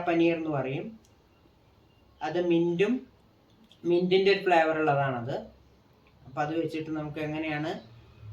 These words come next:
ഒരു കറി ഉണ്ടാക്കുക, അല്ലെങ്കിൽ എങ്ങനെ ഒരു മസാല അത് വെച്ച് ഉണ്ടാക്കാൻ നോക്കാം. ഓക്കെ, നോക്കാം. ഇതാണ് മിന്റ്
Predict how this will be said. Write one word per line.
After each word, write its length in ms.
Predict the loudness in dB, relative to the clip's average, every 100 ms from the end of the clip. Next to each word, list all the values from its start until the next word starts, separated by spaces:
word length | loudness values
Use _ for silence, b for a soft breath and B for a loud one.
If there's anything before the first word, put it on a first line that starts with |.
| -12
ഒരു 80 | -8 0
കറി 200 | 0 2
ഉണ്ടാക്കുക, 440 | 2 2 2 0 -4 -4 -6
അല്ലെങ്കിൽ 280 | -6 -4 -2
എങ്ങനെ 180 | -2 -2 -2
ഒരു 60 | -2
മസാല 340 | -2 0 0 0
അത് 80 | -2
വെച്ച് 180 | -4 -4
ഉണ്ടാക്കാൻ 380 | -2 -2 -2 -6 -6
നോക്കാം. 300 | -8 -6 -6 -6 -14 _ _ _ _ _ _ _ _ _ _ _ _ _ _ _ _ _ _ _ -6
ഓക്കെ, 200 | 6 10
നോക്കാം. 300 | 10 10 10 10
ഇതാണ് 340 | 10 10 10 6 4 -4 -20 -20 -20 -20 0 6
മിന്റ് 320 | 6 8 6